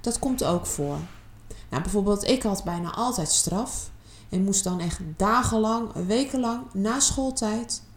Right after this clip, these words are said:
en in de weekenden op mijn kamer zitten. De boodschap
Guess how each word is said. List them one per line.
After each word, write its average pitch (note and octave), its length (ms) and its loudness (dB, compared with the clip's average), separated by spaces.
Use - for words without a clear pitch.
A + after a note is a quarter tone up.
en C#4+ 220 4
in D4 140 4
de C#4 120 4
weekenden A3+ 600 2
op G#3 200 4
mijn A3 120 2
kamer D3 340 -2
zitten. D#3 380 -4
De F#3 160 -2
boodschap G#3+ 720 6